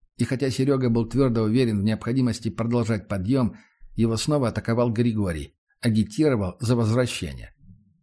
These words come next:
Впрочем, Сотников не разделял его уверенности. И он, и Знайка, и злодей. Соображение тут одно, но железобетонное. Боец, получивший приказ,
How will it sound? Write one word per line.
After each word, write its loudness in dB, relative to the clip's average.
Впрочем, 0
Сотников 0
не 6
разделял 2
его 2
уверенности. -4
И 0
он, 4
и -6
Знайка, -2
и -6
злодей. -2
Соображение 2
тут -2
одно, 0
но 4
железобетонное. 0
Боец, 2
получивший -2
приказ, -2